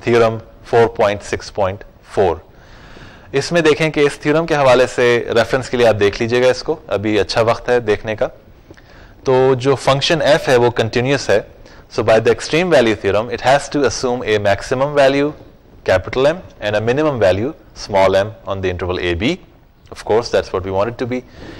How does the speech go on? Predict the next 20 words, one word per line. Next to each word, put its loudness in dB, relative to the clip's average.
And 0
then 4
so 0
we 4
can -4
say 4
that 6
for 2
all 4
x 2
in -2
the 2
interval 0
A 2
B, -4
f 0
of -2
x 2
is -2
between -4